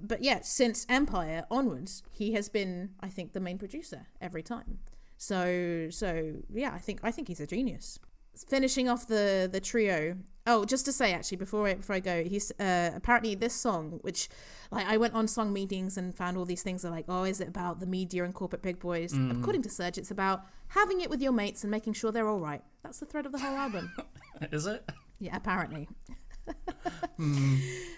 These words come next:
Speaker 1: So moving on to Stuntman, I will start with what Serge says about it. He says, "It's a fucking mad techno tune. It's madness.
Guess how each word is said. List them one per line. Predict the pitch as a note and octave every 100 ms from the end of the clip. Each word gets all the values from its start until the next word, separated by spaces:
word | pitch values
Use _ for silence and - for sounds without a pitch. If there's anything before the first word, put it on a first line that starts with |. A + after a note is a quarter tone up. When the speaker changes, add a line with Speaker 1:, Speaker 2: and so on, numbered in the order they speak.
| - -
Speaker 1:
So | - E4 D#4 D4+
moving | F4 G4 F4+ E4+
on | D#4+ D#4+
to | E4+ C#4+ C4+ C4
Stuntman, | C4 - - C4+ A3+ F#3+ G3 G#3+ A3+ A3+ -
I | A#3
will | B3
start | A#3+ D4+ C#4
with | C4 A3+
what | B3 -
Serge | - A#3 A3+
says | - F#3+ F3+ F#3+ - - -
about | F#3+ F3+ F#3+
it. | G#3
He | G3+
says, | G3+ A3 G3+ G3+ G3+ -
"It's | G#3+ A3
a |
fucking | - D4 D#4+ C#4
mad | B3+ A#3+
techno | - A3+ G3+
tune. | F#3 - F3+ F3+
It's | G3 G3+
madness. | G#3+ G#3+ F#3+ F#3+ D3+ -